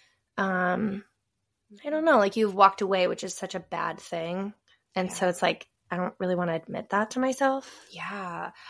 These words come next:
Speaker 2: I, this is making me think of, and I don't know if you grew up with this um,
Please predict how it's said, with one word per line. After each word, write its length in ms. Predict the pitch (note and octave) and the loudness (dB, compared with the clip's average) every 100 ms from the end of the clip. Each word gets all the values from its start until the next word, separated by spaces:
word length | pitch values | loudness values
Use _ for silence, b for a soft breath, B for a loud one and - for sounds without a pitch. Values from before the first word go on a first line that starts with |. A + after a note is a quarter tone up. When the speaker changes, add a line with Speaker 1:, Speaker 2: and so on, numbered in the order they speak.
| B B | B B
Speaker 2:
I, 500 | G3+ G3+ G#3+ G#3+ G#3 - | 6 8 8 4 4 0
this 180 | G#3 G3+ | -6 -6
is 100 | G3 | 0
making 280 | F#3+ G3 G#3 | 0 2 0
me 120 | G3 | 0
think 260 | F#3 F3 | -2 -2
of, 280 | F3 E3 E3+ - | 0 -2 -4 -8
and 80 | F#3 | -2
I 80 | F3 | 2
don't 160 | F3 | 2
know 140 | E3+ E3+ | 2 -2
if 100 | F3 | -4
you 100 | E3 | -6
grew 240 | E3+ E3+ | -2 2
up 180 | D#3+ - | 2 0
with 120 | D#3 | -4
this 640 | E3+ F3 - - - - - _ _ - | 0 0 -2 -8 -10 -12 -16 _ _ 0
um, 600 | F3+ E3+ E3+ F3 G3 | 4 6 4 0 -6